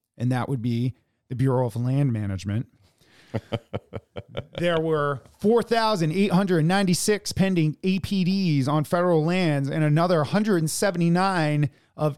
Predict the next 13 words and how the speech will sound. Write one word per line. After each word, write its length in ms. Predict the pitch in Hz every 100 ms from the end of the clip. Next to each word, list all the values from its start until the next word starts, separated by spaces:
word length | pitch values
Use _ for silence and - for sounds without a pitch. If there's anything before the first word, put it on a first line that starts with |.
| -
Indian 380 | 190 190 185 151
property 720 | - 160 139 151 143 147 147 - _ -
as 420 | 160 156 147 131 - _ _ _ _ _ _ -
of 380 | 175 151 147 127 _ 143
January 640 | 110 135 135 135 143 139
thirty-first. 1120 | - 123 139 - 175 _ - 202 131 92 - -
And 180 | 156 143
according 460 | - 196 202 190
to 180 | - 165
Boebert's 460 | 170 180 165 147 180
office, 500 | 202 202 151 147 -
permitting 600 | - 190 196 180 165 151
times 540 | 165 156 156 156